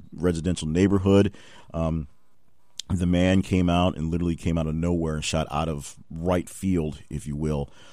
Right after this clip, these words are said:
uh, with a high-powered rifle and a handgun. He was, uh, attacked or, or fought back by the, the, the forces that were brought by, by Steve Scalise and his detail. Plus,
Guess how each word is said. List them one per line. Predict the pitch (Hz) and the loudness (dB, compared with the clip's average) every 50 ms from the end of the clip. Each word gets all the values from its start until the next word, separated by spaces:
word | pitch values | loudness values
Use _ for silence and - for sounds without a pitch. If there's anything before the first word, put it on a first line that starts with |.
| - - - | -20 -14 -8
uh, | 73 76 78 78 76 | -6 -4 -2 -2 0
with | 78 76 | -2 -2
a | 69 | -2
high-powered | 73 78 76 - - 73 73 73 | -2 -2 -2 -4 -4 -4 -4 -4
rifle | 76 78 76 76 - 80 76 - | -4 -4 -4 -4 -4 -6 -8 -6
and | - 78 78 76 | -6 -6 -6 -6
a | |
handgun. | 69 62 80 87 85 87 85 - 69 57 - - - - - - - | -4 -2 -2 -2 0 0 -2 -4 -6 -8 -10 -12 -16 -20 -20 -16 -4
He | - 92 92 | 0 0 2
was, | 87 82 78 - - - - | 2 2 0 -4 -6 -6 -4
uh, | 78 78 73 - - | -2 -2 -2 -2 -4
attacked | 78 78 - - 101 95 95 95 - - - 80 | -6 -4 0 4 4 6 6 4 2 0 -4 -6
or, | 78 73 69 71 73 73 | -4 -4 -4 -4 -4 -4
or | - - 73 73 | -4 -4 -6 -6
fought | - - 90 85 - - - | 0 2 4 4 4 2 2
back | 98 95 92 87 - - | 4 4 4 4 2 2
by | 95 95 98 101 107 107 | 2 4 6 6 4 4
the, | 90 76 90 82 - | 2 2 0 0 0
the, | - - 85 82 71 - - - | 0 0 0 0 0 -2 -6 -6
the | - 80 76 | -4 -4 -4
forces | - - - 92 85 85 - - 87 85 - - - - - - - - - | -2 -2 0 2 2 2 2 0 -2 -2 -4 -6 -8 -14 -20 -20 -20 -10 -4
that | - 82 | -2 0
were | 76 78 71 | 0 0 0
brought | 80 80 78 - | 0 0 0 0
by, | - 80 78 | 0 -2 -2
by | 76 73 | -2 -4
Steve | - - - 90 80 | -4 -4 -6 -6 -6
Scalise | - - - 82 76 - 85 87 87 80 80 | -6 -6 -6 -6 -4 -4 -2 -4 -2 -2 -2
and | 82 82 | -4 -4
his | 73 69 | -6 -4
detail. | 71 92 92 85 - - 82 80 78 73 - | -4 -2 -2 -2 0 0 -2 -2 -2 -4 -6
Plus, | - - 104 101 95 82 - - | -2 2 4 6 6 4 2 -2